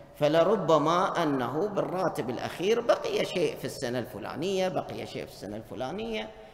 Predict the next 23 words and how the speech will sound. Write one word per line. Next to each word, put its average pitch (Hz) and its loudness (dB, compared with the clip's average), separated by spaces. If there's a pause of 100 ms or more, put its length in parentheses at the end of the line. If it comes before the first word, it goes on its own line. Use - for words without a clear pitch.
(180)
فحين 180 -2
ذاك 156 0
المفروض 131 -6
أن 131 -2 (440)
يعني 127 -6 (140)
تصير 202 -2
مصالحة 120 -2
في 113 -6
هذا 113 -2
الإطار 202 -2
إذا 127 -2
المكلف 139 -2 (360)
ما 143 0
يستطيع 117 -4 (160)
أن 117 -2
يعرف 190 0 (560)
كيف 151 -4 (960)
يحسب 160 -4
الخمس 156 -6
السابق. - -10 (1400)
السيد 294 0
السيستاني 175 0
أيضًا 139 -2